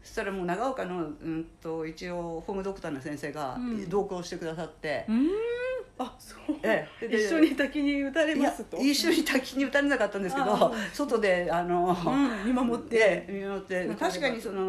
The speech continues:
Speaker 1: うんと、白血球がすごい下がってて、
Speaker 2: ねえ。
Speaker 1: あともう貧血もすごかったんで、
Speaker 2: うん。
Speaker 1: ええ、ちょっと大変だったんですけど、
Speaker 2: <laughs> ですよね。
Speaker 1: 行ってきました。
Speaker 2: あ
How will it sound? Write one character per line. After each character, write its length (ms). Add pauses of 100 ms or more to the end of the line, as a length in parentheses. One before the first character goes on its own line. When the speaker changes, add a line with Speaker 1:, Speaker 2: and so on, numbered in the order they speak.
Speaker 1:
う 200
ん 120 (200)
と、 320
白 220
血 260
球 640
が 100
す 140
ご 80
い 60
下 120
が 120
っ 180
て 80
て、 260
Speaker 2:
ね 80 (100)
え。 120
Speaker 1:
あ 140
と 100
も 220
う 20
貧 240
血 220
も 160
す 100
ご 80
か 80
っ 80
た 80
ん 140
で、 140
Speaker 2:
う 100
ん。 280 (360)
Speaker 1:
え 840
え、 20 (520)
ち 80
ょ 40
っ 20
と 80
大 180
変 100
だ 100
っ 40
た 60
ん 60
で 60
す 80
け 80
ど、 120 (140)
Speaker 2:
<laughs> 120
で 100
す 200
よ 160
ね。 240 (960)
Speaker 1:
行 80
っ 20
て 80
き 120
ま 120
し 120
た。 100
Speaker 2:
あ 260